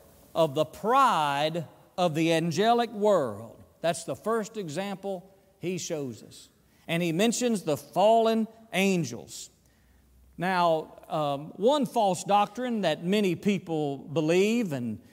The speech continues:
and even within the church today, is, uh, is the old earth, uh, brought on by the, the teaching of, uh, evolution. Well, I want to tell you, I don't believe that. I'm a young earth guy because of the Word of God.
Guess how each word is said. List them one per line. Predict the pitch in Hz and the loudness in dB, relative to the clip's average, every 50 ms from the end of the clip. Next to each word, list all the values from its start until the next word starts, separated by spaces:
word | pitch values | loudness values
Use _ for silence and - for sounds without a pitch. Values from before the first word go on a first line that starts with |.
| _ _ _ _ - | _ _ _ _ -8
and | 139 143 147 143 143 147 | -6 -6 -6 -4 -4 -2
even | 165 190 170 180 180 | 0 0 0 0 0
within | 165 165 170 175 180 175 | 2 2 2 2 0 0
the | 156 143 | -2 -4
church | - - 190 180 156 - - | -4 -2 -2 -2 -2 -4 -8
today, | - 151 139 123 147 151 156 160 190 214 233 185 | -10 -8 -6 -4 -2 0 2 2 2 0 0 0
is, | 151 143 139 127 120 - - - - _ _ _ _ _ _ - | 0 -2 -2 -4 -8 -10 -12 -14 -16 _ _ _ _ _ _ -12
uh, | - 139 127 127 127 120 120 117 117 113 110 107 - - _ _ _ _ _ _ _ _ _ _ _ _ _ _ _ _ | -10 -8 -6 -6 -6 -6 -6 -6 -6 -8 -10 -12 -16 -20 _ _ _ _ _ _ _ _ _ _ _ _ _ _ _ _
is | - 160 151 139 | -8 -8 -6 -4
the | 131 165 170 | -2 0 4
old | 175 196 196 208 208 196 | 4 6 6 6 6 6
earth, | 208 214 208 185 139 117 - - - - - _ _ _ _ _ _ _ _ _ _ _ _ - | 6 4 4 2 0 -2 -8 -14 -20 -20 -20 _ _ _ _ _ _ _ _ _ _ _ _ -20
uh, | - - - - - - _ _ _ _ _ _ _ _ _ - - _ | -20 -20 -20 -20 -20 -20 _ _ _ _ _ _ _ _ _ -20 -10 _
brought | 160 165 175 170 170 | 0 2 2 4 4
on | 170 170 170 170 160 | 2 2 0 0 0
by | 151 160 156 156 151 | 0 0 2 2 2
the, | 151 143 139 135 131 127 131 131 | 0 -2 -2 -4 -6 -8 -10 -14
the | 127 | -14
teaching | - - 185 180 180 180 - 156 143 135 127 | -6 -2 -2 0 0 -2 -6 -8 -6 -6 -4
of, | 123 120 110 104 120 | -6 -6 -6 -6 -6
uh, | 113 107 104 - - _ _ _ _ _ - | -6 -8 -8 -12 -18 _ _ _ _ _ -4
evolution. | 160 170 170 165 165 160 175 180 165 - - 131 87 - - - _ _ _ _ _ _ _ _ _ _ _ _ _ _ _ _ | -2 0 0 2 2 2 2 2 0 -2 -6 -8 -10 -14 -18 -20 _ _ _ _ _ _ _ _ _ _ _ _ _ _ _ _
Well, | - 139 165 | -2 0 2
I | 196 | 4
want | 220 226 233 220 170 | 4 4 2 2 2
to | 208 | 2
tell | 226 208 | 4 4
you, | 180 170 | 4 4
I | 190 208 | 4 4
don't | 208 202 196 180 | 4 2 0 0
believe | 180 196 202 196 175 139 110 | 2 2 2 2 2 0 -2
that. | 110 101 104 117 | -4 -6 -6 -4
I'm | 147 175 190 185 | -4 -4 -2 -2
a | 170 | -2
young | 170 175 196 208 202 180 | 0 0 0 0 0 0
earth | 165 156 147 135 123 - - | 0 -2 -2 -4 -6 -6 -6
guy | 143 139 139 147 156 180 185 | -6 -4 -2 -2 -2 -2 -4
because | 151 139 131 - 156 156 139 143 | -4 -8 -8 -6 -6 -6 -6 -6
of | 151 | -6
the | 147 | -6
Word | 143 147 160 165 170 | -4 -2 -2 -2 -2
of | 175 175 170 | -2 -2 0
God. | 185 165 147 117 90 73 - - - | 0 0 0 -2 -6 -10 -14 -16 -18